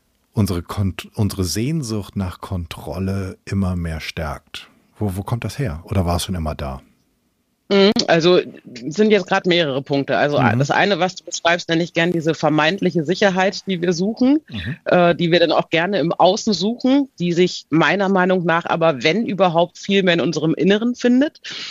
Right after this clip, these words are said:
Speaker 2: Mm, das ist ein Punkt und, ähm, die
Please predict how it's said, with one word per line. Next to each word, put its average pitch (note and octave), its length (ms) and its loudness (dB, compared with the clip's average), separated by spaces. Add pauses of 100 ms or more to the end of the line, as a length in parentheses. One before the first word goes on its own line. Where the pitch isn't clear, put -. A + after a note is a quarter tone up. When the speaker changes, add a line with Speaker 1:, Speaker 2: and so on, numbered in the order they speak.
(340)
Speaker 2:
Mm, F#3+ 420 4 (200)
das F3 160 2
ist - 220 0
ein F#3+ 260 0
Punkt A3 360 0
und, F3+ 380 0
ähm, E3 480 2 (1120)
die F3 120 2